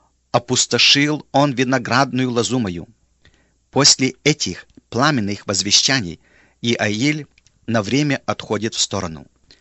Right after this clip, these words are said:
Наступает молчание. Первая глава содержит предвозвещение его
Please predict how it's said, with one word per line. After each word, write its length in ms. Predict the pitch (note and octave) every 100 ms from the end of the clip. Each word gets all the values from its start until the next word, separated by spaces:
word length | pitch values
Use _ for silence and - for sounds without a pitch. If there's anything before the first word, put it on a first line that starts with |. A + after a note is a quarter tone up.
| _ _ -
Наступает 800 | A2+ B2 - A2+ A#2 B2 A#2 -
молчание. 680 | G#2 G2+ - G#2 E2 C#2 - _ _ _ _ _ _ _ _ _
Первая 420 | B2+ C3+ A#2+ A#2
глава 380 | A2 A#2 C#3+ C#3+ - _ - _ -
содержит 760 | - G#2 G#2 D#3 C#3+ C3+ _ _ _ _ _ _ -
предвозвещение 1040 | A#2+ G#2+ G#2 G#2 - - C3 C#3+ C3+ -
его 400 | G#2+ G#2 B2 B2